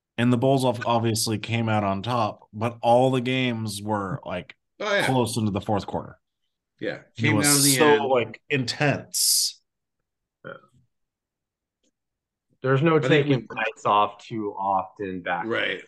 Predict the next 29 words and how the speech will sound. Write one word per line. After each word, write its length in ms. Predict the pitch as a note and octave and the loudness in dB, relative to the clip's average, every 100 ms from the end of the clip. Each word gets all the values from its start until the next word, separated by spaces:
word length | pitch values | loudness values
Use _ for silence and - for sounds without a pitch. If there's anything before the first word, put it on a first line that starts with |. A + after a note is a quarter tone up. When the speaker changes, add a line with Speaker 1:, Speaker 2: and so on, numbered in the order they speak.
| - - | -14 -2
Speaker 2:
And, 240 | C#3 C3+ C#3+ | -2 0 0
and 260 | D3 D3+ | 0 0
also, 360 | C#3+ E3 - F3+ | 0 0 0 0
like, 200 | C#3+ B2+ | 2 0
the 360 | G#2 G2 C#3 B2 | -2 -4 -4 -2
Speaker 3:
Yeah. 120 | C3+ - | -2 -2
Speaker 2:
blowouts. 840 | A#2+ A#2 A#2+ A#2 E2+ D2 - - - _ _ - | -2 2 2 2 0 -6 -14 -20 -20 _ _ -4
The 140 | B2+ - | -4 -2
Speaker 3:
Yeah. 120 | G#2+ | 0
Speaker 2:
blowouts 500 | A#2 A#2+ A2 F#2+ - | 2 2 0 -2 -8
in 60 | F#2+ | -12
the 100 | F2 | -12
playoffs 680 | - F#2 E2+ D#2 D#2 - C2 | -8 -6 -4 -4 -8 -10 -10
are 160 | G#2 | -4
a 80 | G2 | -4
little 460 | G2 A#2+ A#2 G#2 - _ _ - | -2 -2 0 -4 -6 _ _ -12
extreme. 720 | G#2 - - G#2+ G2 D#2+ C#2+ _ _ _ _ _ _ _ _ _ _ _ _ _ _ _ _ _ _ _ - | -10 -10 -8 -6 -4 -6 -12 _ _ _ _ _ _ _ _ _ _ _ _ _ _ _ _ _ _ _ -4
Like, 240 | C3 C3 | -2 0
you 80 | D#3 | -2
shouldn't 280 | E3 F#3 D3 | 2 2 2
be 120 | A#2 | -2
being 380 | A2 A#2 G#2+ G2 | -2 -4 -4 -6
blown 300 | G2+ F#2+ F2+ | -4 -4 -2
out 200 | E2+ D#2+ - | -4 -6 -8
this 220 | F#2+ - | -8 -8
deep, 260 | F2+ D#2 - _ _ _ | -10 -10 -12 _ _ _
right? 300 | E2 F2 F#2 - _ _ _ _ _ _ _ _ | -6 -4 -6 -10 _ _ _ _ _ _ _ _
Speaker 1:
Well, 240 | G3 C#3 - _ _ _ _ - | -6 -6 -6 _ _ _ _ -8
especially 680 | C3+ - F#3 A3+ G3+ E3+ | -6 -2 -2 0 0 -2